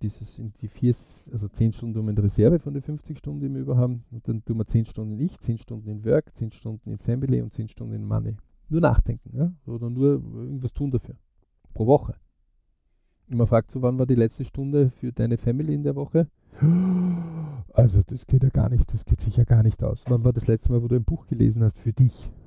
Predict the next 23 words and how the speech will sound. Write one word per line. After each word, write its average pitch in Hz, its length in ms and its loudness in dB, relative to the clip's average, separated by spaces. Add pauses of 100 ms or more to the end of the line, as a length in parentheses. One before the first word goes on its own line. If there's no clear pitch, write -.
(160)
Oder 110 240 0
einen 107 200 -2
Film 143 340 0
für - 140 -8
dich - 460 0
geschaut 113 360 -2
hast, - 180 -6
den 117 160 -4
du 143 140 -2
schauen 117 320 2
wolltest, 107 260 -6
nicht 120 160 -2
den, 120 100 0
den 113 120 -2
der 117 100 -2
Fernseher 120 380 -2
vorgeschlagen 127 420 -8
hat 127 120 -6
oder 120 180 2
Netflix 117 520 -2
oder 120 160 0
Amazon 117 300 -4
Prime?“ 120 300 0